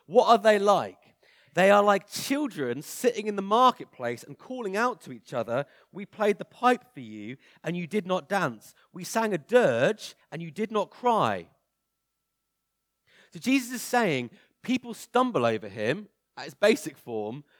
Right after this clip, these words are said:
because they're like fickle and belligerent children. <coughs> Often when I'm getting my three-year-old daughter dressed, she says she wants to wear a dress. So I get out a dress, and she says, "No, Daddy, I want to wear trousers." <laughs> Some people are nodding at me.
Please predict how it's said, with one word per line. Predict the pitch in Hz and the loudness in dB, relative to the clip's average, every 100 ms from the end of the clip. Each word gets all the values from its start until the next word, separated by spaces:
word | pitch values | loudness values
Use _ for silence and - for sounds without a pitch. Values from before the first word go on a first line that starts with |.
| _ | _
because | 135 180 | 0 2
they're | 170 | 4
like | 170 156 | 2 0
fickle | - 185 - 156 | -4 -6 -6 -12
and | 147 | -6
belligerent | 139 147 135 120 | -4 -4 -6 -12
children. | - 170 165 107 87 85 _ _ _ _ _ _ _ _ _ _ _ _ _ _ _ _ _ _ _ _ _ _ _ _ _ _ _ _ _ _ _ _ _ _ _ _ _ _ _ _ _ _ - | -6 -8 -6 -12 -14 _ _ _ _ _ _ _ _ _ _ _ _ _ _ _ _ _ _ _ _ _ _ _ _ _ _ _ _ _ _ _ _ _ _ _ _ _ _ _ _ _ _ _ 0
<coughs> | - - _ _ | 0 -2 _ _
Often | 156 151 | -10 -6
when | 180 | -2
I'm | 151 | 0
getting | 143 127 | -2 -6
my | 123 120 | -6 -6
three-year-old | - 139 131 113 104 | -6 -8 -6 -6 -8
daughter | 135 135 - | -8 -8 -10
dressed, | 110 101 90 - _ | -10 -10 -12 -20 _
she | - | -20
says | 117 131 120 | -10 -8 -8
she | 135 | -10
wants | 131 123 | -12 -12
to | - | -8
wear | 127 120 | -4 -4
a | |
dress. | 107 123 139 262 - _ _ _ _ _ _ _ | -6 -2 -2 -2 -14 _ _ _ _ _ _ _
So | _ 135 | _ -6
I | |
get | 135 139 | -2 -2
out | 131 113 | -2 -8
a | |
dress, | 110 127 180 254 120 | -4 2 2 0 -12
and | |
she | - | -20
says, | 123 139 131 110 | -12 -4 -4 -4
"No, | 127 135 | -4 0
Daddy, | 131 127 | 0 0
I | 123 | -2
want | 123 123 | -4 -6
to | |
wear | 120 113 | -6 -8
trousers." | - 139 202 285 320 | -2 -2 -2 -4 -14
<laughs> | - - | -16 -14
Some | 156 147 | -12 -12
people | - 151 113 | -14 -18 -18
are | |
nodding | 117 127 135 | -14 -12 -12
at | 131 | -12
me. | 147 | -12